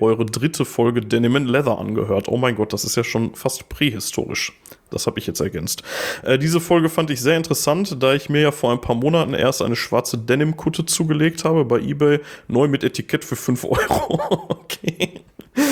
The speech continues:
„Meine Arbeitskollegin, die sehr engagiert an der Maschine ist, hat mir den Kragen entfernt und sie mir enger gemacht. Die Kutte war einfach viel zu groß.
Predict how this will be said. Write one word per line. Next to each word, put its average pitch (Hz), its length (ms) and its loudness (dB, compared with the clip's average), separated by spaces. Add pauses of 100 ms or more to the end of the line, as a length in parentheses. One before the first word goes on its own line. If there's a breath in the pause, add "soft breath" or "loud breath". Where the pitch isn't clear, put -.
(300 loud breath)
„Meine 123 260 2
Arbeitskollegin, 156 720 2
die 131 80 0
sehr 127 220 4
engagiert 135 480 0
an 131 100 2
der 123 100 4
Maschine 151 440 2
ist, - 220 2
hat - 100 0
mir 117 80 0
den 117 140 0
Kragen 143 340 -2
entfernt 139 520 0
und 123 100 -4
sie 127 100 -2
mir 120 160 4
enger 147 220 4
gemacht. 131 320 -2
Die 117 80 -4
Kutte - 280 -4
war 113 120 2
einfach 117 200 -4
viel 120 160 -2
zu - 180 -2
groß. 98 380 -2